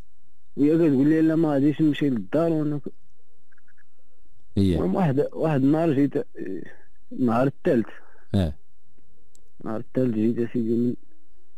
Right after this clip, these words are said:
Speaker 2: من
Speaker 1: الخدمة.
Speaker 2: الخدمة. جيتي عند صاحبك.
Speaker 1: ايه، جيت ديريكت للدار فين كاينه هي، عند دار صاحبي.
Speaker 2: ايه.
Speaker 1: جيت تما، يلاه دخلت بشي نص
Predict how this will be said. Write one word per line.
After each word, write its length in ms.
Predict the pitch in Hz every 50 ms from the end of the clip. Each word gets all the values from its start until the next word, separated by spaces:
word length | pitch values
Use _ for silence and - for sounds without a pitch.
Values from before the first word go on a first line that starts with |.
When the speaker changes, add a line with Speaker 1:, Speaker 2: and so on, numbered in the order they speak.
| - -
Speaker 2:
من 120 | 117 117
Speaker 1:
الخدمة. 280 | 117 113 - 101 95 -
Speaker 2:
الخدمة. 440 | 123 147 - - 85 87 90 113 - - - - -
جيتي 220 | 95 95 90 - 98
عند 120 | 87 85
صاحبك. 320 | - - 110 - - 92 - - - - - - - - - - - - - - - - - - - - - - - - -
Speaker 1:
ايه، 420 | - 123 127 131 127 120 117 113 113
جيت 160 | 123 120 120
ديريكت 460 | 113 113 135 143 147 151 139 - -
للدار 580 | 135 131 - - 123 127 113 104 - 120 131 127
فين 200 | - 139 127 120
كاينه 320 | - 127 127 131 123 113
هي، 140 | 107 107 110
عند 280 | 104 98 104 104 98 -
دار 180 | - 104 104 - -
صاحبي. 380 | 110 107 98 95 95 135 139 - - - - -
Speaker 2:
ايه. 340 | 87 85 78 78 82 85 - - - - - - - - - - - - - - - - - - - - - - - - - - - - - - - -
Speaker 1:
جيت 320 | 113 113 - 120 117 -
تما، 300 | - 123 127 139 139 143
يلاه 340 | 143 135 131 131 147 143 123
دخلت 460 | 107 - - - 123 123 - - - - - - - -
بشي 220 | 190 - - -
نص 120 | 123 131